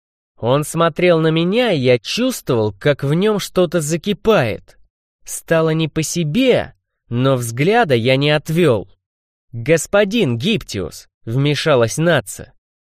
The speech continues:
«Мортогар прав, нам не стоит втроём туда лезть. Этот дракон огромный и явно старый, и тысячу мертвецов мы тоже не перерубим».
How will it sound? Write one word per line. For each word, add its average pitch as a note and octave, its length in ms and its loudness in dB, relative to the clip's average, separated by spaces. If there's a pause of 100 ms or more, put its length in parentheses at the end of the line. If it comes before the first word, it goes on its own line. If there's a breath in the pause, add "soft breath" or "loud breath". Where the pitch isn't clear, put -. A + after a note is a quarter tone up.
«Мортогар C3 640 2
прав, F#3 540 0 (220)
нам E3+ 220 2
не G#3+ 120 0
стоит G3+ 500 0
втроём G#3+ 540 2
туда F3+ 300 2
лезть. G#3+ 520 -2 (520)
Этот D3+ 440 0
дракон F#3+ 580 4
огромный D#3 720 4
и C3 60 0
явно F#3 360 2
старый, E3 680 0 (260)
и D#3 140 0
тысячу F#3+ 580 -2
мертвецов F#3 840 2
мы E3+ 180 2
тоже E3+ 440 2
не C#3+ 160 2
перерубим». F#3+ 800 2